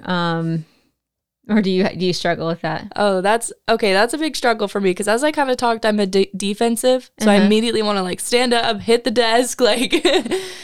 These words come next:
Speaker 2: "Well, you said," you know, that I don't wanna do that though, because I, I keep, I try to keep it inside, uh, not because it's bad, but because it's fuel. And emotion is fuel, uh, in my opinion.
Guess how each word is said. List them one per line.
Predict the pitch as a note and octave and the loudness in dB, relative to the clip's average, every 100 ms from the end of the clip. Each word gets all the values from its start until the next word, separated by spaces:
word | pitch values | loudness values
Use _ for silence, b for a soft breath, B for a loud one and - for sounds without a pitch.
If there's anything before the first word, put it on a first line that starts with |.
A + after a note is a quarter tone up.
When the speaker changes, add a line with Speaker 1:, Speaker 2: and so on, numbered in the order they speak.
| B B | B B
Speaker 2:
"Well, | C4+ G4+ A4 A4 | 2 4 4 4
you | F4+ F#4 | 6 4
said," | F4+ - D4 C#4+ | 4 0 0 0
you | - A#3 A3+ | -4 -2 0
know, | G#3+ G#3 | 0 0
that | G#3 A3 - | 0 -2 0
I | - | -4
don't | G#3+ A3+ - | -2 -2 0
wanna | D#4+ B3 | -2 -2
do | G#3 | -4
that | G#3 F#3+ - | -4 -4 -2
though, | F#3+ A3 | 0 0
because | A3 G3+ G3+ G3 G3 - B B B - | -4 -2 2 2 0 -8 B B B -2
I, | A3+ - | -2 -2
I | B3+ | -2
keep, | - F4+ - | 2 0 0
I | - | -6
try | B3 D4+ | -2 0
to | F4 | 0
keep | D#4 C#4 B3+ | -2 -8 -2
it | B3 A#3 A#3 _ _ _ _ _ _ A3+ | 0 0 -6 _ _ _ _ _ _ -4
inside, | A3+ G#3 G#3 G3+ G3+ B3 - - | -4 -2 -2 -2 -2 -4 -8 -6
uh, | A3 G#3+ G#3 G#3 | 0 2 2 0
not | A#3 C4 - _ | 0 0 -2 _
because | C4 A#3+ A#3 A3 G#3 G#3 - - - _ | -10 -8 -2 0 0 -2 -4 -8 -10 _
it's | G3+ G3 | -6 -6
bad, | - G3 G3 A#3 D#4 E4+ b b b | -8 -4 -2 0 0 -2 b b b
but | A3+ | -4
because | G#3+ - G#3 | -4 -4 -4
it's | G3 - | -4 -10
fuel. | - G3 - A3+ b b b | -8 -6 -6 -12 b b b
And | G#3 | -2
emotion | A3 A3+ A#3+ B3 | 0 2 0 0
is | G#3 - | -2 -4
fuel, | - - A3 - _ - | -8 -10 -10 -14 _ -4
uh, | G3+ | -2
in | - A3+ | -2 0
my | A3 A3 | 0 -2
opinion. | G3+ G#3 G#3+ - | -4 -6 -6 -8